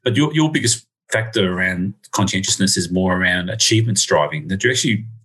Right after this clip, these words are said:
focused around achievement striving in a way that, that overcomes a little bit of this notion, "Oh, I, I'm gonna put it off till tomorrow or not do it today," in a way.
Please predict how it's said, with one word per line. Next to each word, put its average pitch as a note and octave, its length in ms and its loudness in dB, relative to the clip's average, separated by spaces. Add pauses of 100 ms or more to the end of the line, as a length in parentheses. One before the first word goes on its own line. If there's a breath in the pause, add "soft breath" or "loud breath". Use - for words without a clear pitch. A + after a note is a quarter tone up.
(100)
focused A2+ 340 0
around E2+ 300 -2 (140)
achievement F2+ 300 2
striving F2 460 2
in F2+ 100 0
a F#2+ 60 0
way F#2 160 2
that, G2+ 180 0 (200)
that B2 120 2
overcomes G#2+ 500 2
a F2 40 -4
little F#2 160 0
bit F2+ 100 -2
of E2+ 60 -10
this - 360 0 (880 loud breath)
notion, G#2 260 2
"Oh, F#2+ 140 2
I, G2 180 -4
I'm G2+ 220 0
gonna F#2 100 2
put F#2+ 180 2
it F2+ 100 0
off - 340 -2 (120)
till G2 120 2
tomorrow F2+ 580 2
or - 100 -8
not F2+ 140 0
do F2 100 2
it - 80 -4
today," F2+ 520 0
in - 80 -4
a F#2+ 60 0
way. F2 380 -4